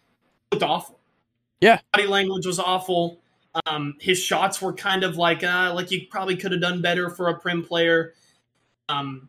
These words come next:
Speaker 1: and it was just, it was not a good sight to see. And I can only think that that situation took a massive toll on not only his career, but also, like, his mental state.
Speaker 2: Yeah, uh, agreed,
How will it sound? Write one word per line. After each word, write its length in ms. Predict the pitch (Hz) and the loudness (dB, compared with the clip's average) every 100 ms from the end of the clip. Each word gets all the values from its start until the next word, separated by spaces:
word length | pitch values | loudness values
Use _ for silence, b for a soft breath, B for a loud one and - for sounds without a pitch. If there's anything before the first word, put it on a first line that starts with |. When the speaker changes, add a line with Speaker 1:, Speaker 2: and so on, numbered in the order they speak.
| - | -2
Speaker 1:
and 120 | 180 | 0
it 100 | 180 | 0
was 160 | 170 170 | -4 -4
just, 180 | 156 208 | -6 -4
it 100 | 196 | -2
was 160 | 170 151 | -2 0
not 260 | 170 165 | 2 2
a 40 | 151 | 0
good 160 | 151 | -4
sight 240 | - 147 143 | -4 -4 -4
to 80 | 143 | -6
see. 360 | - 156 151 | -2 0 0
And 120 | 156 | -2
I 100 | 151 | -4
can 160 | 151 165 | -4 -6
only 260 | 170 170 156 | -4 -2 -2
think 300 | 156 151 156 | -4 -4 -6
that 120 | 147 | -4
that 200 | 151 151 | -4 -4
situation 680 | 156 147 147 147 151 147 | -10 -8 -6 -6 -6 -8
took 260 | 143 160 147 | -6 -6 -2
a 340 | 147 147 143 - _ _ _ _ _ _ | -2 -2 -4 -8 _ _ _ _ _ _
massive 460 | 175 180 175 165 143 | 2 2 2 -4 -8
toll 420 | - 156 147 139 156 | -2 0 0 -6 -2
on 220 | 156 151 | -2 2
not 180 | 190 240 | 4 4
only 180 | 190 | 2
his 160 | 170 165 | -2 -4
career, 420 | - 147 175 175 | -4 0 4 4
but 160 | 151 147 | 2 -2
also, 300 | 156 - 147 | -4 -4 -6
like, 180 | 143 156 | -8 -10
his 160 | 147 | -10
mental 260 | 151 147 123 | -10 -10 -12
state. 300 | - 123 113 _ _ _ _ _ _ _ _ - | -12 -12 -16 _ _ _ _ _ _ _ _ 0
Speaker 2:
Yeah, 200 | 123 95 | 0 2
uh, 240 | 95 95 | -4 -6
agreed, 540 | - 113 113 113 104 | -6 -4 0 0 0